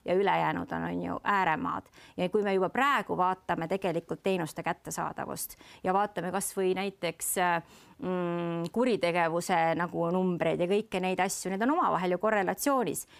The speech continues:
Et kui me näitame ne-, vaatame, et kus on kõige suurem kuritegevus, need on näiteks Ida-Virumaa, Valgamaa, Lääne-Virumaa ja samas, kui me vaatame näiteks seda, et on ju, kus on kõige madalamad sissetulekud,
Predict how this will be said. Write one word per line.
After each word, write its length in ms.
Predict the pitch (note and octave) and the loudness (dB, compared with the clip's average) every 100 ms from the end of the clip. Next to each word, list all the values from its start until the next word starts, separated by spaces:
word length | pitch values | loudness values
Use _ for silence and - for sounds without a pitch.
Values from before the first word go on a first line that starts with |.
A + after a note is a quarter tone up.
| - | -10
Et 120 | F3 | -4
kui 100 | G#3 | 0
me 120 | G#3+ | 0
näitame 440 | A3 A3+ A3 F#3 F#3+ | 0 -2 -2 -4 -4
ne-, 180 | G3 - | -4 -4
vaatame, 380 | - G#3+ G#3+ F#3+ | -2 -2 -2 -4
et 80 | F#3 | -4
kus 220 | C4 B3 | -4 -4
on 100 | G#3+ | -2
kõige 180 | A3 G#3+ | -2 0
suurem 300 | A3 A3 G#3+ | 0 0 0
kuritegevus, 680 | F4 E4+ - G#3+ G#3+ G3 G3+ | 0 0 0 0 0 0 -4
need 160 | G3+ | -4
on 100 | E3+ | -4
näiteks 300 | E3+ E3 F3+ A3 | -4 -8 -8 -4
Ida-Virumaa, 640 | G#3 F3+ C#4+ D#4 A3 F3+ F#3+ | 0 2 2 2 2 2 2
Valgamaa, 560 | B3+ D4 G#3 F#3 F3+ | 2 2 0 0 0
Lääne-Virumaa 760 | G3+ A3 F#3 G#3 D4 A3+ G3 F#3+ - - | 2 0 0 0 0 0 0 -2 -6 -8
ja 80 | F#3+ | -2
samas, 300 | A#3 A3 - | 0 0 -2
kui 100 | F#3+ | -2
me 100 | F#3+ | 2
vaatame 360 | G3+ G3+ F3+ F#3 | 2 0 -4 -2
näiteks 400 | G3 F3 - A3+ | -2 -4 -6 0
seda, 160 | F#3+ | 2
et 160 | F3 - | 2 0
on 160 | F#3 F3+ | -2 -2
ju, 80 | |
kus 200 | F3 F#3+ G3 | -4 -4 -4
on 80 | F#3 | -2
kõige 180 | F#3+ | -2
madalamad 460 | F3+ G3 F3+ F3 G3+ | 0 0 0 -2 -4
sissetulekud, 720 | E4 - G3+ G#3 F#3+ - F#3 | -4 -4 -2 0 0 -2 -8